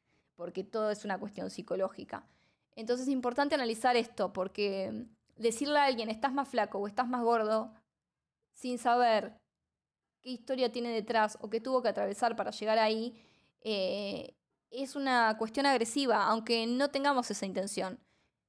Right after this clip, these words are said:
Es agresivo porque no sabemos lo que está atravesando esa persona, no sabemos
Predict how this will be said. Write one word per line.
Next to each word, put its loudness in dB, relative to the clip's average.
Es -6
agresivo 2
porque -4
no -2
sabemos 2
lo -4
que -4
está -2
atravesando 0
esa -6
persona, -6
no -4
sabemos 0